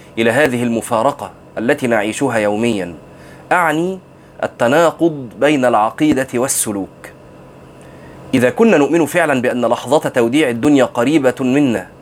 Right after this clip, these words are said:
قريبة منا جدا، إنها لحظة بالأبواب، إنها على طرف ال-،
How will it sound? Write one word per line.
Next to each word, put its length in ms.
قريبة 400
منا 320
جدا، 560
إنها 460
لحظة 760
بالأبواب، 640
إنها 520
على 520
طرف 340
ال-، 240